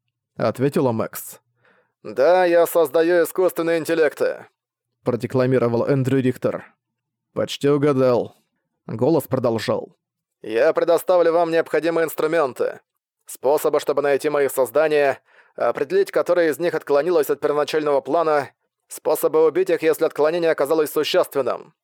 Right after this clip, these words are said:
способы управлять ими и ограничивать их». Джефф нахмурился. «Они мои дети, и хотя во мне живёт ужас перед тем, что они могут натворить, я люблю их и надеюсь на их великие свершения. Чтобы подобная сила не попала в дурные руки,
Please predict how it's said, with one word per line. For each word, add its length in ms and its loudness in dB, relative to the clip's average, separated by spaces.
способы 520 -2
управлять 460 2
ими 160 0
и 40 4
ограничивать 680 0
их». 320 -6
Джефф 360 -2
нахмурился. 800 -4
«Они 280 -2
мои 260 2
дети, 540 -2
и 120 -6
хотя 260 0
во 120 0
мне 160 0
живёт 300 -2
ужас 260 0
перед 260 -2
тем, 200 -2
что 140 -2
они 140 0
могут 280 -2
натворить, 540 0
я 200 2
люблю 300 2
их 180 2
и 40 2
надеюсь 400 0
на 140 0
их 100 -6
великие 360 -2
свершения. 800 -2
Чтобы 360 -2
подобная 540 2
сила 280 0
не 100 0
попала 360 0
в 60 -4
дурные 300 0
руки, 440 0